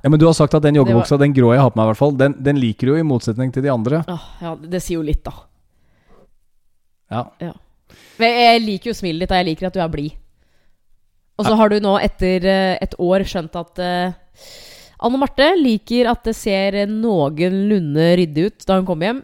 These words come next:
Speaker 2: hvis hun har vært borte litt, og så setter hun pris på at jeg lager middag hvis hun er ferdig klokka sju på jobb.
Speaker 1: Ja,
Speaker 2: Og det
Speaker 1: så
Speaker 2: hadde du fikset i går.
Speaker 1: Men det er sånne,
Speaker 2: Kjempebra.
Speaker 1: det er sånne praktiske ting.
Speaker 2: Nei, men det, nei, vet du hva?
Speaker 1: Det
Speaker 2: Det der er jeg,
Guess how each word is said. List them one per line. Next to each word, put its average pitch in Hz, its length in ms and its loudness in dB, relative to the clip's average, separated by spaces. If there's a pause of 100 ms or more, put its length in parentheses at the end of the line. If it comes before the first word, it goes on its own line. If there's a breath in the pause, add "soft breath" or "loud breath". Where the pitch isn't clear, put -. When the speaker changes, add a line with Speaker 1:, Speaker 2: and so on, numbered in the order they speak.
Speaker 2:
hvis 185 120 -10
hun 196 100 -6
har 185 100 -6
vært 180 60 -18
borte 180 180 -14
litt, 285 180 -4
og 220 120 -6
så 202 420 -4
setter 185 240 -8
hun 180 60 -6
pris 156 260 -4
på - 160 -6
at 185 80 -10
jeg 170 140 -4
lager 165 200 -6
middag 165 300 -4 (320 soft breath)
hvis 180 140 -6
hun 170 100 -6
er 170 80 -6
ferdig 147 200 -8
klokka 147 200 -10
sju 127 140 -8
på - 100 -6
jobb. 98 200 -8 (140)
Speaker 1:
Ja, 110 140 -8
Speaker 2:
Og 190 80 -4
det 196 80 2
Speaker 1:
så 208 60 2
Speaker 2:
hadde 208 160 -2
du 160 80 -4
fikset 156 280 -6
i 131 40 -6
går. 120 180 -8
Speaker 1:
Men 160 80 -2
det 165 140 2
er 202 60 2
sånne, 226 200 -2
Speaker 2:
Kjempebra. 220 140 -4
Speaker 1:
det 196 80 0
er 208 100 -4
sånne 233 220 -6
praktiske - 840 -10
ting. 247 340 -2
Speaker 2:
Nei, 262 120 0
men 311 120 2
det, 339 140 2 (220)
nei, 302 240 0 (200)
vet 269 120 -8
du - 80 -12
hva? 381 100 2 (140)
Speaker 1:
Det 185 120 4
Speaker 2:
Det 339 340 0
der 359 360 2
er 285 140 2
jeg, 294 280 4